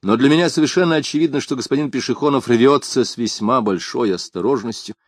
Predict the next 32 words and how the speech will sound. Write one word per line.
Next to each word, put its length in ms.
а 100
ежели 380
так, 320
то 220
незачем 500
нам 160
и 60
былинки 500
в 120
нос 200
совать. 540
Я 180
говорю 240
грубо, 500
но 260
с 100
это 140
нарочитая 580
грубость, 520
ибо 160
ведь 160
и 60
в 60
самом 360
деле 240
же 120
возмутительно. 640
Кто 300
вас 240
держит, 400
скажите, 400
пожалуйста? 520